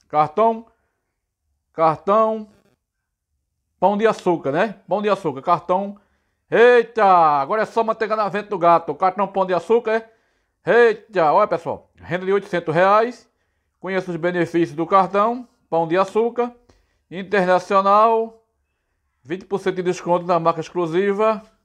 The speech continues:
Pessoal, sentei o dedo, viu? Aqui, ó. Eu vou aqui, ó. Sentei o dedo. Só que não chegou e-mail ainda, pe-, né, né, né, pessoal?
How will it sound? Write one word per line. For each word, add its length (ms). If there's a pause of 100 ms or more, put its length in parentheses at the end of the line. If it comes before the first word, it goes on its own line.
(160)
Pessoal, 360
sentei 360
o 60
dedo, 240
viu? 260
Aqui, 260
ó. 180 (840)
Eu 100
vou 140
aqui, 260
ó. 200 (480)
Sentei 520
o 80
dedo. 400 (1160)
Só 260
que 120
não 80
chegou 300
e-mail 280
ainda, 140
pe-, 300
né, 180
né, 140
né, 160
pessoal? 480